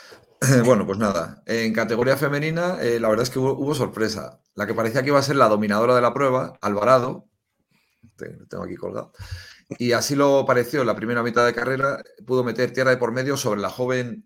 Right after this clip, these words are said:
Manon Baker, que estuvo, eh, o Baker o Baker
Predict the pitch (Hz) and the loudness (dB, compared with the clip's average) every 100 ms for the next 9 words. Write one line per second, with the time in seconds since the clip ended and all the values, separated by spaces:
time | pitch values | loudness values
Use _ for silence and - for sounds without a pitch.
0 | 92 101 104 135 127 117 107 113 - - | -10 -6 -6 -4 -6 -6 -4 -4 -4 -12
1 | - _ _ - 107 - 139 139 139 - | -12 _ _ -6 -6 -4 -2 0 0 -4
2 | 67 - - 95 98 - 123 - 131 104 | -12 -14 -12 -12 -10 -10 -8 0 2 2
3 | 107 87 - | 0 -4 -10